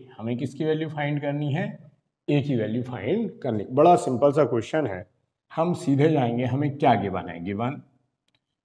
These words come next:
गिवन है हमें tan two a equal to cot A minus eighteen degree, ये equal है। हम tan two ए को या तो इस tan को cot में convert करें या cot को tan में, यहाँ थोड़ा सा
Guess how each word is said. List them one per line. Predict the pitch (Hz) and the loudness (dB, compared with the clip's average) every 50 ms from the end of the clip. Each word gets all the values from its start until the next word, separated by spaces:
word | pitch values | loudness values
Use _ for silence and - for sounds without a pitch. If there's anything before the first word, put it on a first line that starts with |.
| _ | _
गिवन | - 113 123 131 160 180 180 185 | -4 0 0 2 2 2 2 2
है | 175 | 0
हमें | 156 135 120 113 117 131 - - - - _ _ _ _ _ _ _ - | 0 0 -2 -4 -4 -6 -10 -14 -16 -20 _ _ _ _ _ _ _ -8
tan | - 170 175 180 185 185 - - | -4 0 2 4 4 2 2 0
two | 151 127 117 110 | 0 0 2 2
a | 101 101 101 123 - - - - _ _ _ _ _ _ _ _ _ _ _ _ - | 0 0 -2 -4 -6 -10 -14 -20 _ _ _ _ _ _ _ _ _ _ _ _ -8
equal | 131 123 - - 165 175 170 156 131 | -8 -8 -6 -2 0 2 2 2 0
to | - 120 104 98 104 113 - _ _ _ _ _ _ _ _ _ _ _ _ _ _ _ - | -2 -4 -4 -4 -6 -10 -12 _ _ _ _ _ _ _ _ _ _ _ _ _ _ _ -2
cot | 151 131 117 107 104 123 170 156 - - - - - - _ _ _ _ _ _ _ _ _ _ _ - | 0 2 2 2 2 2 0 -2 -8 -12 -16 -20 -20 -20 _ _ _ _ _ _ _ _ _ _ _ 0
A | 147 160 180 185 | 4 6 6 6
minus | 156 123 110 107 104 107 120 151 185 - - - - - - _ - | 6 4 0 -2 -2 -4 -4 -2 -2 -4 -6 -8 -16 -18 -14 _ -2
eighteen | 131 117 - - 117 95 90 | -2 -2 0 -2 -8 -6 -6
degree, | 90 90 87 90 85 - _ _ _ _ _ _ - | -6 -8 -8 -8 -12 -12 _ _ _ _ _ _ -4
ये | 135 123 131 | -2 -2 0
equal | 127 127 - 165 175 165 | 0 0 2 2 2 2
है। | 165 175 170 - - - - - _ _ _ _ - | 2 -2 -6 -10 -14 -20 -20 -20 _ _ _ _ 0
हम | - 180 220 233 226 - - - | 4 6 8 8 6 6 6 6
tan | 180 190 208 202 180 | 8 8 8 6 6
two | 196 175 151 | 6 6 8
ए | 131 | 8
को | 110 - 104 90 - - | 6 4 0 -2 -2 2
या | 117 117 123 135 | 4 4 4 4
तो | 131 190 190 | 4 4 4
इस | 180 - - | 4 4 2
tan | 185 170 160 175 | 0 0 0 0
को | 175 180 156 | -2 -4 -4
cot | 165 - 131 127 117 | -4 -2 -2 -2 -2
में | 143 160 160 | -2 -4 -2
convert | 160 170 175 170 175 160 170 | -2 -2 -2 -2 -4 -4 -4
करें | 180 180 185 | -4 -4 -2
या | 180 160 143 | -2 -4 -4
cot | - - 123 120 113 - | -4 -4 -4 -4 -4 -4
को | - 190 208 233 202 - - | -6 -6 -6 -6 -8 -6 -4
tan | 135 123 110 | -4 -2 -2
में, | 107 98 98 | -4 -6 -6
यहाँ | 104 120 123 127 123 135 | -4 -2 -2 0 0 0
थोड़ा | 135 135 131 | 0 0 0
सा | 135 | -2